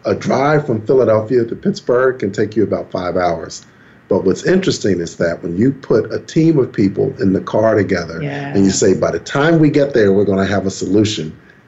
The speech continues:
Speaker 1: it's magical.
Speaker 2: Wow, that's time well spent.
Speaker 1: Yes.
Speaker 2: On that long drive to Pittsburgh,
Speaker 1: Yes.
Speaker 2: <laughs> which I've done
Speaker 1: <laughs>
Speaker 2: many,
Speaker 1: I know you have.
Speaker 2: many, many times. Uh,
Speaker 1: Mm-hmm.
Speaker 2: yeah, no, that's interesting. That is
Speaker 1: Mm-hmm.
Speaker 2: really interesting. And
Speaker 1: 'Cause you're
Speaker 2: then
Speaker 1: captive.
Speaker 2: Yeah,
Speaker 1: You're right there.
Speaker 2: it's
Speaker 1: You
Speaker 2: the
Speaker 1: can,
Speaker 2: power.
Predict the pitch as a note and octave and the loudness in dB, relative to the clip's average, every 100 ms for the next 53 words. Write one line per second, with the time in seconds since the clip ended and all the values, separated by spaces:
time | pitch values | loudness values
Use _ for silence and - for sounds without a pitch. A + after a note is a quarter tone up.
0 | - F#2 - D2+ D#2+ F2 F2 F2 D#2 D#2 | -8 -8 -6 -10 -6 -4 -2 0 0 -2
1 | E3 D#3+ D#3+ E3 D#3 D3 E3 E3+ - F3+ | -6 -4 -4 -4 -6 -6 -6 -6 -4 -4
2 | E3+ E3 D#3 - F3 D#3+ - F#2 F2 - | -2 -4 -6 -4 -4 -4 0 2 2 0
3 | - - _ E3 D#3+ D#3+ D#3 E3+ E3 E3 | -4 -10 _ -8 -4 -2 -2 0 2 2
4 | E3 E3 E3 D#3+ D#3+ D#3 - - - - | 0 0 2 0 0 -2 0 0 0 2
5 | F#4+ A2+ G#2 F#4 E4+ - - - C4 C4 | 4 4 2 0 0 -2 0 0 0 0
6 | A#3+ A3+ A3 A3 A3 A3+ - C3+ C3+ C4+ | 0 0 -2 -2 -4 -6 -6 -8 -6 -4
7 | B3 A2 A3+ A3 A3 G#3+ G#3+ G#3 G#3+ G3+ | -2 -4 -4 -2 -2 -2 -2 -2 -4 -4
8 | F#3+ E3+ E3 - G3 F3+ F3 F3+ A#3+ B3+ | -4 -6 -10 -12 -8 -4 -4 -2 0 0
9 | C4 C#4 F4 F4+ E4+ C#4+ - E3+ D3 - | 0 -2 -4 -4 -6 -6 -4 -6 -6 -4
10 | A3 G#3+ G3 - F3 E3+ F3 - - D3+ | 0 0 2 0 -2 -6 -12 -14 -14 -14
11 | - F#3+ D3+ D3 - E3 D#3+ - D#2 - | -10 -2 0 2 2 0 -2 -4 -8 -10
12 | _ A3 E4 C#3 C#3 D3 A2+ A#2 C#3 C3 | _ -2 2 2 2 2 2 2 2 0
13 | G#3+ F3+ | 0 -4